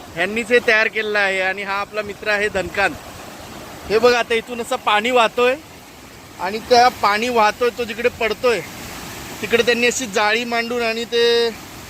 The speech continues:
असं लाकडाचं काहीतरी केलेलं आहे,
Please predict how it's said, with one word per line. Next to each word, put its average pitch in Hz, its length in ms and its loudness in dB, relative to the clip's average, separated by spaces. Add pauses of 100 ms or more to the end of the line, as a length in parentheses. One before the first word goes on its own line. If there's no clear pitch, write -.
(720)
असं 233 200 2
लाकडाचं 226 500 4
काहीतरी 226 300 0
केलेलं 214 380 2
आहे, 175 220 -2